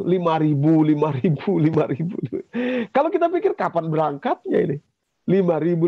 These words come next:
ada di Semarang gitu, ada di YouTube, namanya saya lupa tuh ya, Pak siapa itu ya. Sa-, dari muda gayuh becak, punya anak empat, anaknya kuliah semua, Bapak Ibu yang dirahmati Allah.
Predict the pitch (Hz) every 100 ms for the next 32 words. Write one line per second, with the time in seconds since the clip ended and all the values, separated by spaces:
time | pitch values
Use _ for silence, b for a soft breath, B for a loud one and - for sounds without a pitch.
0 | 175 196 277 262 202 208 208 208 180 160
1 | 151 156 247 202 190 185 185 180 - 165
2 | 190 233 233 226 190 - 143 139 175 -
3 | - 202 170 - 139 127 131 - _ _
4 | _ _ _ - 285 269 202 214 262 262
5 | 254 320 294 269 269 - _ - 220 208
6 | 240 247 202 202 180 165 - _ _ -
7 | 226 240 233 233 - 233 - 180 - _
8 | _ 220 240 240 240 262 240 233 214 220
9 | 233 214 196 196 190 202 180 160 156 151
10 | 123 117 196